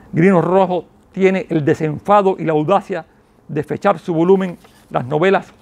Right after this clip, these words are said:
de formación chilenas, y lo cito, en marzo de dos mil once,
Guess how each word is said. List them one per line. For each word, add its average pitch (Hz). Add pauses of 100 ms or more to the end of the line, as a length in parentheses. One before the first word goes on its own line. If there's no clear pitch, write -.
(120)
de -
formación 156
chilenas, 190 (1080)
y 170
lo 147
cito, -
en 156
marzo 190
de 156
dos 151
mil 170
once, 185